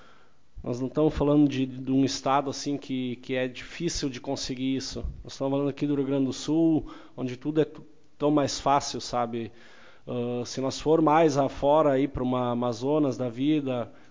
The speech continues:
onde tudo é mais difícil, tudo bem, até é compreensível, mas aqui em Arroio do Meio não,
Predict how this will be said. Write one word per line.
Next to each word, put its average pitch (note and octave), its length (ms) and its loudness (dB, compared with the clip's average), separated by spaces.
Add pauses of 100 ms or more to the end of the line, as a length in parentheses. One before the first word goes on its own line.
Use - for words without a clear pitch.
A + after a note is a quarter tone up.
onde B2 220 -8
tudo D#3 200 0
é D3 40 4
mais C#3 320 2
difícil, D3+ 560 -4
tudo C#3 240 -6
bem, D3+ 240 2
até C#3 260 0
é C#3 40 0
compreensível, C#3 680 -2
mas B2+ 200 -2
aqui C3 240 -4
em D3+ 80 2
Arroio C#3 220 2
do B2+ 80 -4
Meio C3+ 340 0
não, C3 460 -4